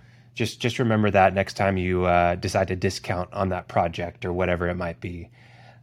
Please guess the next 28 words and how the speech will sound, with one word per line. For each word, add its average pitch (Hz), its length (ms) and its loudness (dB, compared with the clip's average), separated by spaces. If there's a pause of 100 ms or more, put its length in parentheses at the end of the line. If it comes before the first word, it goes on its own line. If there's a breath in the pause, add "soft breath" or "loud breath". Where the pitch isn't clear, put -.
Um, 85 520 -2 (640)
man, 117 160 4
we, 123 120 6
we've 127 180 -2
talked 143 200 2
about 120 160 0
so 147 220 2
many 135 140 4
great 110 260 2
things 104 260 0
today. 104 280 2
I'm 101 100 4
gonna 104 160 4
recap 104 400 4
it 95 100 -4
for 104 120 2
everybody 92 380 0
really 92 260 -2
fast. 92 480 -4
One, 107 420 0 (380 soft breath)
you've 107 160 -4
gotta 131 180 10
know 107 160 6
what 101 300 2
business 101 320 -2
you're 87 140 -6
in, 82 200 -8 (400)
right? 98 300 0